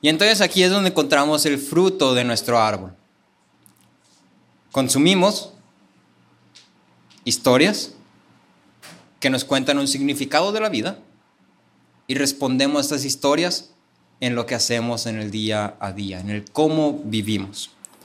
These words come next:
El fruto de nuestro árbol son las liturgias personales y familiares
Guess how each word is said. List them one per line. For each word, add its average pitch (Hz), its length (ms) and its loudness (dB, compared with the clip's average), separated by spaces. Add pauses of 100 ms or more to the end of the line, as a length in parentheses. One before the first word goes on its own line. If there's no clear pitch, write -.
(1400)
El 151 180 4
fruto 214 500 0
de 208 120 2
nuestro 190 380 2
árbol 117 340 0 (680)
son 135 280 0
las 143 180 2
liturgias 156 720 -2
personales 143 1040 -2
y 127 60 -10
familiares 107 880 -4